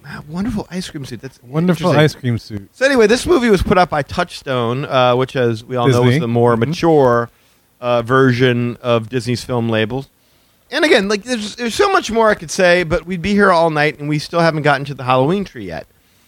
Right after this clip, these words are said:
Speaker 1: But I just wanted to make sure that y'all understood how much Ray contributed and collaborated with Disney since the sixties, and that will help understand why Disney loved Ray.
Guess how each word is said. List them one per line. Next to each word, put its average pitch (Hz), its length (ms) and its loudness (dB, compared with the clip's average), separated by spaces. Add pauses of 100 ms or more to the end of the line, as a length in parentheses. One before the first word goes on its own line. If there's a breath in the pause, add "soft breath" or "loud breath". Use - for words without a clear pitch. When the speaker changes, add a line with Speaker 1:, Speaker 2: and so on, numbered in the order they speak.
(520 soft breath)
Speaker 1:
But 226 160 2
I 247 100 4
just 214 180 0
wanted 220 160 4
to 196 60 2
make 185 160 2
sure 185 180 2
that 160 120 2
y'all 147 200 2
understood 139 360 -6
how 127 460 0 (640)
much 156 460 2
Ray 139 460 2
contributed 135 800 -2
and 123 80 -6
collaborated 123 600 2
with 120 140 -4
Disney 120 380 -8
since 131 320 -12
the 117 80 -18
sixties, 120 600 -10 (360 soft breath)
and 127 480 0
that 135 320 0
will 127 140 -4
help 143 400 -2
understand 131 560 -4 (220 soft breath)
why 143 280 2
Disney 127 600 0 (100)
loved 120 640 0 (180)
Ray. 120 480 -2